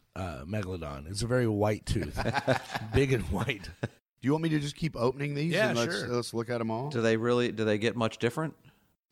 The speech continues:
Speaker 3: Some of 'em do.
Speaker 2: Do any of 'em have cavities?
Speaker 3: Uh, th-, some of 'em have problems.
Speaker 1: Oh.
Speaker 3: <laughs> And there, and again, like this one, first of all, thi-, this is
Speaker 1: Wow.
Speaker 3: fits, what is this?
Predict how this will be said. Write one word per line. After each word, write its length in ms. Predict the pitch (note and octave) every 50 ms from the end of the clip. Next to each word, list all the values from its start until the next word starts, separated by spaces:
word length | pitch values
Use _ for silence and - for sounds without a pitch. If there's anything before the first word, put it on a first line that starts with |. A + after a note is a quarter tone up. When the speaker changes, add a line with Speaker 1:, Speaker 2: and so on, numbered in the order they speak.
| _ -
Speaker 3:
Some 220 | _ - - F#3+ G3+
of 80 | F3+
'em 40 | C3
do. 240 | G#2 G#2+ G#2+ A2+ A#2 - - - _ _ _ _ _ _ _ _ _ _ _ - -
Speaker 2:
Do 60 | G#2
any 160 | A2 A2+ A#2
of 80 | A2+ G#2+
'em 60 | A2
have 180 | A#2 A2+ A2
cavities? 580 | - - B2+ A#2+ A#2 F#2+ F2+ D2 B1+ - - - _ _ _ _ _ _ _ _ - F2
Speaker 3:
Uh, 340 | F2 F#2 F#2 F#2 G#2 A2+
th-, 200 | A#2 A#2+ B2 A#2
some 240 | G#2+ - - E3 F3
of 100 | E3 D3
'em 120 | B2+ A2+ G#2
have 220 | G2 A2 G2 - -
problems. 760 | - B2 C3 C3 A#2+ F#2 F2+ E2 E2 - - - - - - - - - - - -
Speaker 1:
Oh. 300 | G#2+ C3 C3+ C3 C3 - - - - - - - - - -
Speaker 3:
<laughs> 80 | C3+ - _ - - - - - - _ _ _ -
And 140 | - A#2 A#2+
there, 100 | C3 C3 B2+
and 160 | C3+ C3+ C3+
again, 280 | C3 B2 A#2+ F3+ E3 C3+
like 220 | A2+ A2+ A2 G#2+
this 240 | - C3+ C#3 C#3 -
one, 220 | D3+ D3+ D3+ D#3 - _ _ _ _ _ -
first 220 | - D3+ D#3 -
of 60 | B2+
all, 180 | A#2 A2 G2 - _ _ _ _ _ _ _ _ -
thi-, 140 | A#2 D#3 F#3 -
this 280 | - C#3+ G3+ G3+ - -
is 60 | -
Speaker 1:
Wow. 160 | G#2+ B2+ B2
Speaker 3:
fits, 600 | G2 E2+ D#2+ - - - - - - - - - _ _ -
what 160 | C#3+ D#3+ D#3
is 100 | C#3 A2+
this? 480 | A2 G2+ - - - - - - -